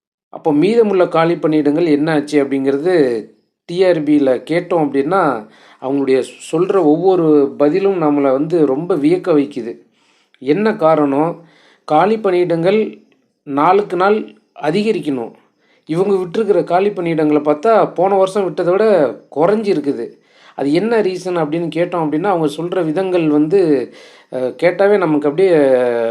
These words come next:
பயமா இருக்குது. என்ன ரீசன்னே தெரியல, சரியான பதில் இல்ல. அஹ், ஏன் இப்படி காலி பணியிடங்கள் குறையுது, அதை பார்க்கலாம். அதுக்கு முன்னாடி ரெண்டாயிரத்தி இருபத்தி நான்காம் ஆண்டுக்கான காலி பணியிடங்களை முதல்ல பார்க்கலாம்.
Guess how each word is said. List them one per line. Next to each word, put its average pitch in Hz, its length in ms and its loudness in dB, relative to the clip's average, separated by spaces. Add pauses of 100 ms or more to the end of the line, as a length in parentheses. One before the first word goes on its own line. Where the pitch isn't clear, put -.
(220)
பயமா 190 400 -2
இருக்குது. 120 380 -6 (160)
என்ன 214 380 -2
ரீசன்னே 175 440 -6
தெரியல, 151 440 -2
சரியான 147 460 -2
பதில் 143 340 -2
இல்ல. 123 380 -4 (680)
அஹ், 131 200 -4
ஏன் 196 220 2
இப்படி 160 180 -4
காலி 156 260 0
பணியிடங்கள் 135 600 -2
குறையுது, 131 640 0 (160)
அதை 131 180 -4
பார்க்கலாம். 123 540 -4 (100)
அதுக்கு 156 260 -2
முன்னாடி 165 480 -2
ரெண்டாயிரத்தி 151 500 -2
இருபத்தி 147 640 -2
நான்காம் 147 500 -2
ஆண்டுக்கான 131 500 -4
காலி 147 260 -2
பணியிடங்களை 127 560 -8
முதல்ல 123 320 -8
பார்க்கலாம். 123 520 -8